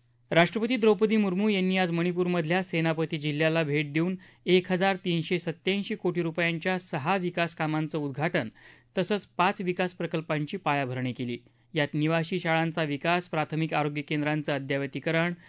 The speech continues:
आरोग्य सेवा, शिक्षण या क्षेत्रातल्या आणि इतर प्रकल्पांचा समावेश आहे. सेनापती इथं पोहोचल्यावर राष्ट्रपतींनी मदत छावण्यांमध्ये आश्रय घेतलेल्या विस्थापितांशी संवाद साधला.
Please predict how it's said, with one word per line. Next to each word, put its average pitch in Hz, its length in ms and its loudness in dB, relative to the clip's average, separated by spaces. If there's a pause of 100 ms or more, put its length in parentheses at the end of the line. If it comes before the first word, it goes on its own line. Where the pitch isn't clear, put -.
(180)
आरोग्य 147 360 2
सेवा, 170 480 2
शिक्षण 175 520 -2 (320)
या 175 180 2
क्षेत्रातल्या 175 640 0
आणि 170 280 2
इतर 202 240 -2
प्रकल्पांचा 156 680 -4
समावेश 131 460 -4
आहे. 120 200 -6 (440)
सेनापती 214 600 2
इथं 208 160 0
पोहोचल्यावर 190 520 0
राष्ट्रपतींनी 175 560 -2
मदत 170 300 0
छावण्यांमध्ये 165 520 -2
आश्रय 156 340 0
घेतलेल्या 156 440 0
विस्थापितांशी 156 800 -4
संवाद 143 300 -4
साधला. 143 400 -4